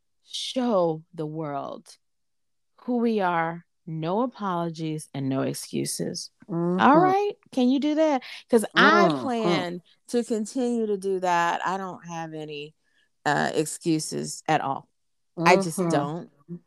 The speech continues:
Speaker 1: If I showed up late to something, I don't have an excuse.
Speaker 2: Mm-hmm.
Speaker 1: If I showed up early,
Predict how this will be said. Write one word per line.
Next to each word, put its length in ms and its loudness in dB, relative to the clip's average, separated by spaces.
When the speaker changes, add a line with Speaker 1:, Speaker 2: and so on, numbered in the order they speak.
Speaker 1:
If 320 4
I 200 6
showed 320 -2
up 120 -6
late 280 -8
to 100 -18
something, 480 -12
I 100 2
don't 120 -2
have 200 -6
an 80 -10
excuse. 720 -8
Speaker 2:
Mm-hmm. 520 -2
Speaker 1:
If 260 8
I 180 8
showed 460 -4
up 160 -4
early, 420 -6